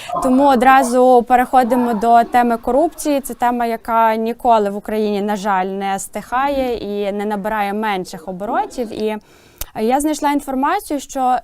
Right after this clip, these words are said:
лише за вісім місяців двадцять третього року Офісом Генерального прокурора було зареєстровано одинадцять тисяч шістсот кримінальних проваджень, які можна пов'язати з корупцією. То боротьба з корупцією в Україні, вона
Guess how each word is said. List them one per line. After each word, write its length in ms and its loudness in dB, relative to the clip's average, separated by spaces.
лише 380 -4
за 140 -4
вісім 360 -4
місяців 480 -4
двадцять 380 -4
третього 420 -6
року 440 -4
Офісом 460 -6
Генерального 500 -4
прокурора 560 -6
було 260 -8
зареєстровано 680 -10
одинадцять 800 -12
тисяч 340 -10
шістсот 540 -6
кримінальних 640 -6
проваджень, 600 -4
які 180 -8
можна 300 -6
пов'язати 480 -10
з 60 -14
корупцією. 720 -12
То 280 -4
боротьба 380 -6
з 60 -16
корупцією 520 -6
в 20 -8
Україні, 540 -4
вона 480 -6